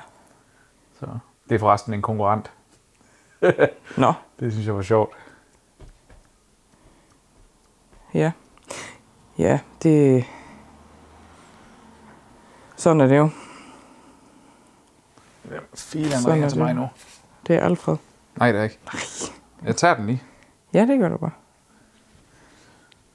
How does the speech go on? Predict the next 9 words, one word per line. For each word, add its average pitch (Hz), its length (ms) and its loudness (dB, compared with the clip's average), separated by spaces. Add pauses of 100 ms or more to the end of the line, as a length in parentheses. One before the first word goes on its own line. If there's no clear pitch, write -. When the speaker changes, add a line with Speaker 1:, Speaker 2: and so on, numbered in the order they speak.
(220)
Speaker 1:
Goddag, 104 340 2
du. 120 180 0 (1300)
Speaker 2:
Nå. 156 120 -6 (320)
Speaker 1:
Hvad 127 100 -10
så? 131 160 -4 (500)
Speaker 2:
Det - 80 -6
var 69 100 0
ikke - 160 -6
Alfred. - 300 -10